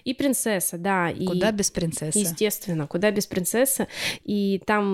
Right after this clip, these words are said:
Speaker 1: а, естественно, это музыка Чайковского, которая будет, э, присутствовать в мультике. А также будет ещё музыкальное сопровождение,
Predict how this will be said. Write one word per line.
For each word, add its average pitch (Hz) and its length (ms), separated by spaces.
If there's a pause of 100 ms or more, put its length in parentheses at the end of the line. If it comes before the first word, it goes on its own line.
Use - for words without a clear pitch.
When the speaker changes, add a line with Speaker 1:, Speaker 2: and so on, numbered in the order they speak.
(120)
Speaker 1:
а, 170 520 (580)
естественно, 208 680
это 170 180
музыка 180 380
Чайковского, 202 1400
которая 214 320
будет, 214 440
э, 202 100
присутствовать 208 640
в 220 40
мультике. 208 560 (260)
А 196 240
также 208 320
будет 190 340
ещё 190 360
музыкальное 185 460
сопровождение, 190 680